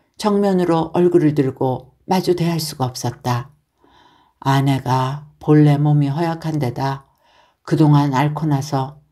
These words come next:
정신이 좀 이상한 듯 하더니. 그러나 마뜩해 그런 짓이야.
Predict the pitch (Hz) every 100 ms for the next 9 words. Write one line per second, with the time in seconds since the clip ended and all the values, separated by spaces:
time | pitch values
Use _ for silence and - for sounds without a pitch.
0 | _ _ - 156 156 156 147 143 135 -
1 | 151 160 151 147 120 - 147 147 147 131
2 | 131 147 - _ _ _ _ _ _ _
3 | _ - 147 143 139 139 135 147 - 131
4 | 151 - 165 - 151 147 151 156 147 147
5 | 156 135 120 123 139